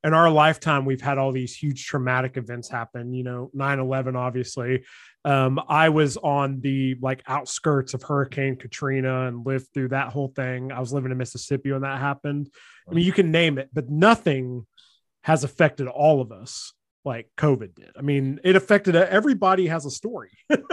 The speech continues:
Like, literally, we all have a story about some way covid affected us. And you don't have that for these other events. And that on its own is gonna do exactly what you're saying, where it's gonna be, it is gonna be transformative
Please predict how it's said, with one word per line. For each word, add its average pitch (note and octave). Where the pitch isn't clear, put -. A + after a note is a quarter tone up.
Like, D#3
literally, D3+
we C#3+
all F3+
have E3+
a D3+
story D3+
about B2+
some C#3+
way C3
covid B2+
affected C3
us. -
And D3
you D3+
don't F3
have G3
that B2+
for D3
these B2+
other B2
events. A#2
And C#3
that D#3+
on E3+
its D#3+
own E3
is D3
gonna C#3+
do C#3
exactly C3
what C3
you're A#2+
saying, D3
where A#2+
it's -
gonna C3
be, B2
it D#3
is F3
gonna D3+
be C3+
transformative C3